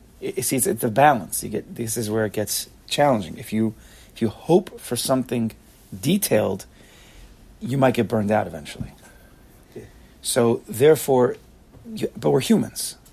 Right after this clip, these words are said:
Speaker 1: so we need that. So how do we balance that? So then you have to also have the hope,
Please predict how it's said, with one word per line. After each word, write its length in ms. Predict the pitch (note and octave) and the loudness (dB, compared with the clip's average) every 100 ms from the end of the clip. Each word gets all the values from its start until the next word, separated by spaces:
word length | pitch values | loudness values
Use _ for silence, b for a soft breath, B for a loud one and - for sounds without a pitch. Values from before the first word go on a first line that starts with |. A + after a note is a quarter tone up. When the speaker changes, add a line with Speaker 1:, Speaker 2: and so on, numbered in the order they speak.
| - - _ - | -20 -20 _ -14
Speaker 1:
so 280 | - - | -8 -2
we 120 | B2+ G3+ | 4 6
need 160 | G3 | 4
that. 220 | - - - _ _ - | 0 -12 -18 _ _ -14
So 160 | - | -8
how 160 | A2+ C3 | 2 4
do 60 | C3+ | 4
we 80 | |
balance 360 | G#2+ A#2 A2 G2+ | 4 2 2 0
that? 320 | B2 C#3 - | -4 -6 -8
So 140 | - A#2+ | -8 -2
then 140 | A#2+ | 2
you 80 | A#2 | 2
have 120 | A2+ | 0
to 60 | - | -2
also 280 | B2 B2 A#2 | -2 0 -2
have 160 | G#2+ | -2
the 200 | A2 G#2 b b b b | -4 -6 b b b b
hope, 360 | - - D4+ | 0 2 2